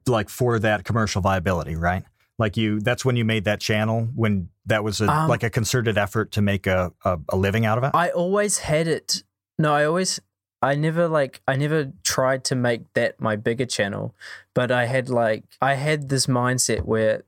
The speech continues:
Speaker 2: everything on the main channel should be, like, a project I've worked at least, like, forty hours or twenty, twenty to forty hours on or
Speaker 1: Mm-hmm.
Speaker 2: something, you know, something big. Um, and then the, the second channel was, um, you know, something I could just put literally anything up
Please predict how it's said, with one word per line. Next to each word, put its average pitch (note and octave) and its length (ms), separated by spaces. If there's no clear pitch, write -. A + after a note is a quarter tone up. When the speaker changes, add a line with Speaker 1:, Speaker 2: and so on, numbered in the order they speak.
Speaker 2:
everything D3+ 540
on C#3 80
the C3 60
main A#2+ 280
channel A2 300
should A2 200
be, A2+ 140
like, G#2+ 240
a G#2+ 40
project G#2+ 460
I've G#2 140
worked A2 300
at G#2 120
least, G#2+ 320
like, G#2 480
forty A#2+ 400
hours G#2 400
or G2 120
twenty, A2 420
twenty B2 280
to A2 80
forty A2 280
hours G2+ 260
on G2 80
or - 40
Speaker 1:
Mm-hmm. G2+ 80
Speaker 2:
something, F#2 260
you A2+ 60
know, G#2+ 120
something B2 360
big. G2+ 440
Um, A2 320
and B2+ 180
then B2 240
the, A2+ 420
the A2+ 120
second C3+ 320
channel G#2 420
was, G#2 220
um, G2+ 400
you C3 60
know, A2 140
something A2+ 280
I G#2 60
could G#2+ 140
just G#2+ 180
put G#2+ 180
literally A2+ 520
anything A2+ 400
up - 180